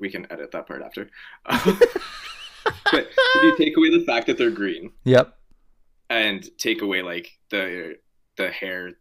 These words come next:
Speaker 1: things, whatever you wanna call it, like, they look like
Speaker 2: Tendrils.
Speaker 1: Pardon?
Speaker 2: Tendrils. That's what I would call them. Tendrils.
Speaker 1: Okay. I like it. Tendrils.
Speaker 2: Mm-hmm.
Speaker 1: Um,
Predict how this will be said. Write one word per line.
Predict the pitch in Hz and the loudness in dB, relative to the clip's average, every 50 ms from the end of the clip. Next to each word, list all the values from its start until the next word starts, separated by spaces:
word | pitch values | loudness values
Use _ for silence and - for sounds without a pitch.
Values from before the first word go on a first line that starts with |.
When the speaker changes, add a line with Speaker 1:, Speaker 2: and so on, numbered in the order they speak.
| _ - | _ -14
Speaker 1:
things, | 87 82 85 82 - - - - | -14 -14 -14 -16 -18 -16 -14 -12
whatever | - 82 82 87 87 | -12 -12 -10 -10 -10
you | 85 87 | -10 -10
wanna | 85 82 87 90 | -10 -12 -16 -14
call | - 87 85 87 | -12 -12 -10 -10
it, | 82 - - _ _ _ _ - | -12 -14 -16 _ _ _ _ -4
like, | 107 107 - | -4 -4 -2
they | - 117 113 | 0 -2 0
look | 101 107 113 113 - | 0 0 -2 0 2
like | - 110 | 4 6
Speaker 2:
Tendrils. | 113 107 104 98 104 104 127 185 - - - _ _ _ _ _ _ _ _ _ _ _ _ _ _ _ _ _ _ _ _ _ _ _ _ _ _ _ _ _ _ _ _ _ _ _ _ _ _ _ _ _ | 6 6 6 6 4 4 2 0 -4 -10 -20 _ _ _ _ _ _ _ _ _ _ _ _ _ _ _ _ _ _ _ _ _ _ _ _ _ _ _ _ _ _ _ _ _ _ _ _ _ _ _ _ _
Speaker 1:
Pardon? | - 98 120 160 202 - _ _ _ _ _ _ - - _ - | -12 -8 -8 -8 -10 -12 _ _ _ _ _ _ -20 -20 _ -10
Speaker 2:
Tendrils. | - 110 110 107 98 95 87 87 92 - - - _ _ - | -4 -2 -2 -2 -2 -4 -8 -10 -10 -12 -16 -20 _ _ -6
That's | 101 104 - - | -6 -4 -4 -4
what | 104 92 | -4 -4
I | 87 | -4
would | 90 87 87 - | -4 -6 -8 -8
call | - 73 62 - | -8 -8 -8 -8
them. | 85 85 - _ _ _ _ _ - | -10 -14 -16 _ _ _ _ _ -16
Tendrils. | - 101 95 95 98 69 85 90 - | -12 -12 -10 -10 -10 -10 -10 -10 -12
Speaker 1:
Okay. | - - 95 - _ _ _ _ _ _ _ _ _ _ _ _ _ 98 | -12 -12 -14 -16 _ _ _ _ _ _ _ _ _ _ _ _ _ -8
I | |
like | 92 90 87 - | -8 -8 -8 -12
it. | - - - | -18 -18 -16
Tendrils. | - 98 95 92 - - - - - - _ _ _ _ _ _ _ - 131 | -16 -14 -14 -14 -16 -18 -18 -20 -20 -20 _ _ _ _ _ _ _ -4 -2
Speaker 2:
Mm-hmm. | 123 117 110 | -2 0 2
Speaker 1:
Um, | 101 98 95 92 90 90 87 - | 2 2 0 0 -4 -6 -12 -16